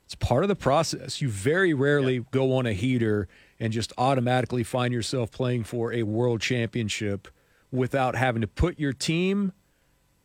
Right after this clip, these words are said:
Speaker 1: uh, your organization through, through the paces of doing it over and over and over again. It's,
Speaker 2: Yeah.
Speaker 1: it's much as a,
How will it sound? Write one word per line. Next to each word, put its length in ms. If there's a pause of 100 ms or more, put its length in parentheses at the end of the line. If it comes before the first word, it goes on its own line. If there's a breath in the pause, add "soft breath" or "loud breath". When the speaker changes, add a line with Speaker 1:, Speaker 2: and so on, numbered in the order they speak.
(200)
Speaker 1:
uh, 260
your 240
organization 1080
through, 440
through 280
the 100
paces 840 (920)
of 280
doing 300
it 260
over 480
and 260
over 400
and 240
over 320
again. 380 (160)
It's, 340
Speaker 2:
Yeah. 120
Speaker 1:
it's 160
much 320
as 140
a, 120